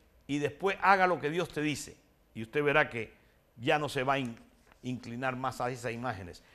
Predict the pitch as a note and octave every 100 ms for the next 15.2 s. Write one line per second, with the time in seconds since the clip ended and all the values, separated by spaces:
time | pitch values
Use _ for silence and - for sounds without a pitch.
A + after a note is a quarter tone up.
0 | - D#3 G3 G3 B3+ A3+ C3+ - - E3
1 | G3 F#3 A#3 A3 G#3+ G#3 E3 A3 G#3+ -
2 | - - - F#3+ F#3+ F#3+ - A#3 A3 G#3
3 | G#3 G3 F#3+ G#3 G#3 D3+ F#3+ A3 F#3 C#3
4 | - - - G#3+ G#3 G#3 F#3+ - G#3 F#3
5 | G3 G#3 G3 F#3+ G#3 G3 E3+ F3 - G3
6 | G#3 G#3 G3+ F#3 - - G3 G3 F3+ D#3+
7 | F#3+ G3+ F3+ F3+ E3 D#3 F#3+ D#3+ B2+ -
8 | - _ _ _ _ - E3+ G3+ G#3+ A3
9 | G3 C3+ C3+ B2+ D3 F3 G3 F#3 E3+ -
10 | F3+ G3+ F#3+ F3 E3 D3+ D3+ F#3 F#3 F#3+
11 | E3+ - F3 F#3 F3 - - C#3 D#3+ F3+
12 | E3+ D#3+ C#3 D3 E3+ A#2+ G2+ - _ B2
13 | C#3 C#3 C3+ B2+ C3+ C3 - C3 B2+ A2+
14 | A#2+ - C#3 B2+ A#2 C3 C3+ A#2+ B2+ C#3+
15 | B2+